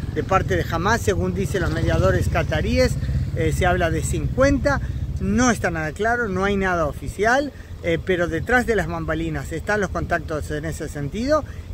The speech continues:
y dentro de Israel una marcha multitudinaria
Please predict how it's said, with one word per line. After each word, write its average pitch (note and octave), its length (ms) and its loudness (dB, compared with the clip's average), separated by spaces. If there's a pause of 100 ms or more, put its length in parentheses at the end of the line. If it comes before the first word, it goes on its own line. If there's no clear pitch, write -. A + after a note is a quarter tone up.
y E3 120 -4
dentro A#3 380 4
de G#3+ 100 -2
Israel G#3 580 -2
una D#3+ 180 -4
marcha A3+ 320 0
multitudinaria G3 1000 0